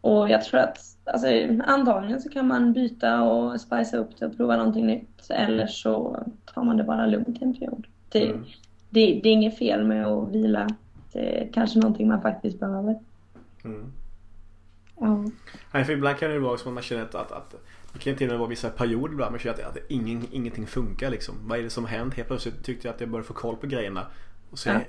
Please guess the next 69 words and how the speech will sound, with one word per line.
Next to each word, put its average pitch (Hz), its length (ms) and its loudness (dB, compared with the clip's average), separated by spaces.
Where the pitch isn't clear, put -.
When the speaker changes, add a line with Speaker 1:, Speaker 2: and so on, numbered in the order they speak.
Speaker 2:
det 123 100 -2
kännas 117 200 -4
som 117 80 -2
att, - 140 -8
är - 200 -14
det, - 140 -10
är 123 40 -6
det 123 60 -6
här 131 100 -2
min 160 120 -2
första 120 320 -2
dag 107 240 -2
nu 101 80 -6
plötsligt? 101 320 -8
Fan 127 120 -2
är 123 40 -4
det 120 60 -6
som 113 180 -10
hänt? 131 160 -4
Jag 135 60 -12
har 139 80 -2
tappat 131 200 -6
allt 190 300 -4
jag 95 80 -4
lärt 143 220 -4
mig. 113 140 -8
Speaker 1:
<laughs> - 260 -8
Speaker 2:
F-, 254 920 4
får, - 240 -2
får - 180 4
du 180 120 10
också 170 260 6
såna 139 240 6
eller 127 180 4
är 131 80 2
det 131 60 4
bara 127 340 2
Speaker 1:
Alltså, 247 220 6
jag, 262 360 8
jag, 269 180 4
jag, 262 160 2
jag 247 160 -2
känner 269 240 -6
igen 254 200 -2
helt 233 220 -6
och 233 60 -10
hållet 220 260 -6
det - 80 -14
du 202 100 -10
säger. 208 500 0
Jag, 208 160 6
jag 240 160 6
minns 262 420 2
när 226 60 0
jag 196 220 0
började 208 420 4
på 196 140 0
Artur 233 240 0
Service 196 480 2
så - 80 -20
trän-, 202 360 0
jag 208 120 0
tränar 214 260 0
ju 208 60 -4
väldigt 214 260 2
mycket 208 260 -6
Mido 202 200 -4
och 190 80 2
Shanti. 190 540 -4